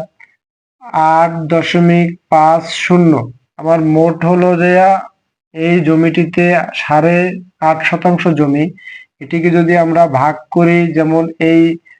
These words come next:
আলাদা করব যে জমিটি, সেটিকে যদি আমরা ভাগ করি, যেমন সাড়ে আট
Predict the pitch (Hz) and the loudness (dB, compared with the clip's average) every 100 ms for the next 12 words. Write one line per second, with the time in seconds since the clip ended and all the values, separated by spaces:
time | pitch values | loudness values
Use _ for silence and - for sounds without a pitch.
0 | _ - 143 165 170 175 175 170 165 160 | _ -8 -2 0 0 -2 0 0 2 0
1 | 160 151 156 160 160 175 165 156 147 160 | 0 0 0 0 0 -2 -2 -2 -2 -2
2 | 165 160 160 165 160 123 147 143 - 151 | 0 0 0 0 -2 -2 -4 -4 -4 0
3 | 139 143 - _ _ _ _ _ _ 139 | 0 0 -4 _ _ _ _ _ _ -8
4 | 156 165 156 - 131 131 156 170 165 165 | -2 -2 -2 -8 -4 -2 0 2 2 0